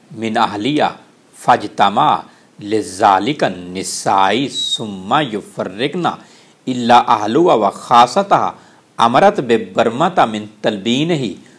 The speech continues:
فتبخت ثم وضع سریدا فصبت تلبینہ علیہ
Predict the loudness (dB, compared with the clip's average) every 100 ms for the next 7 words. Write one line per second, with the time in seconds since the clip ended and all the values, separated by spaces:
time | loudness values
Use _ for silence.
0 | _ _ _ _ -4 4 4 4 4 2
1 | 2 -2 -6 -8 -6 -6 -4 2 2 4
2 | 4 6 4 2 -4 -4 -2 0 0 0
3 | -2 -8 _ _ _ -8 -8 0 0 0
4 | 0 0 0 -2 -2 -2 -2 -4 -2 -2
5 | 0 0 2 2 0